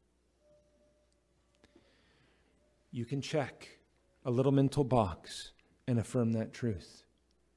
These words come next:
but you haven't exercised your soul in faith yet. For the living reality and existence of that truth to be brought home into your life, what's that gonna do to your worries about tomorrow?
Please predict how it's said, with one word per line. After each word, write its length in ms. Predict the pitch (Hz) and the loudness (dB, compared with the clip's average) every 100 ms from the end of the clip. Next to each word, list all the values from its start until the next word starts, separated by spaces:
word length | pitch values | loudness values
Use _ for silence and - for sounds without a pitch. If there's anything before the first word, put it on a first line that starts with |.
| _ _ _ _ _ | _ _ _ _ _
but 100 | - | -6
you 140 | 110 113 | -2 0
haven't 280 | 110 107 107 | 0 0 0
exercised 600 | 98 113 - 107 98 - | -2 -6 -2 -2 -2 -4
your 80 | |
soul 300 | 98 110 101 95 | -4 -2 -2 -4
in 80 | |
faith 360 | 87 107 92 - | -8 -6 -6 -8
yet. 220 | 90 98 - _ _ _ _ _ _ _ _ _ _ _ _ _ _ _ _ _ _ _ - _ _ _ | -10 -10 -16 _ _ _ _ _ _ _ _ _ _ _ _ _ _ _ _ _ _ _ -20 _ _ _
For 180 | - 143 | 2 2
the 140 | 127 | 4
living 480 | 117 135 139 151 143 | 4 4 6 4 4
reality 580 | 127 120 123 131 127 120 | 4 4 4 4 4 2
and 100 | 110 | 2
existence 540 | 98 95 110 - 117 | 0 -4 -6 -4 -6
of 60 | 113 | -4
that 160 | 113 110 | -4 -2
truth 200 | 123 - | -4 -2
to 60 | |
be 100 | 104 | -4
brought 260 | 101 113 113 | -2 -4 -2
home 180 | 123 113 | -2 -2
into 160 | 101 | -2
your 120 | 101 | -2
life, 540 | 101 107 101 - - - _ _ _ _ _ _ - | 0 0 -2 -4 -18 -20 _ _ _ _ _ _ -4
what's 200 | 127 143 | -2 0
that 120 | 131 | 0
gonna 180 | 123 113 | 2 2
do 180 | 113 | 2
to 60 | 113 | 2
your 140 | 107 | 0
worries 440 | 98 110 110 104 92 | 0 0 0 0 -2
about 280 | 98 101 - | -6 -6 -6
tomorrow? 460 | 107 101 98 85 | -6 -4 -4 -8